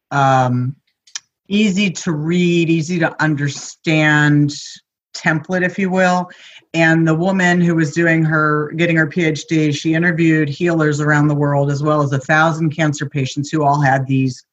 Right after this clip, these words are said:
quote unquote radical remissions. And they all had n-, nine of the same things.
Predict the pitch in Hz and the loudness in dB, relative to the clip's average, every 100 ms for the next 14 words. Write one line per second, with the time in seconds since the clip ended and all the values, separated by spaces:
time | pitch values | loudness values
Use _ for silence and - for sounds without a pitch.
0 | - 156 143 143 143 139 143 139 - 135 | -2 0 0 0 -2 0 0 0 -2 -2
1 | 147 208 220 135 123 - _ _ _ _ | 0 0 -2 -4 -8 -12 _ _ _ _
2 | - 175 170 170 170 165 196 226 214 175 | -2 0 2 0 2 2 4 2 2 2
3 | 160 156 151 - _ _ 175 170 165 147 | 4 2 0 -8 _ _ -12 -12 -12 -16
4 | - _ 190 175 175 185 190 196 190 170 | -18 _ -2 2 2 2 2 0 0 -2
5 | 147 151 147 - 156 151 147 - 147 127 | 0 -4 -4 -2 0 0 -2 -2 -2 -2
6 | 120 139 | -6 -12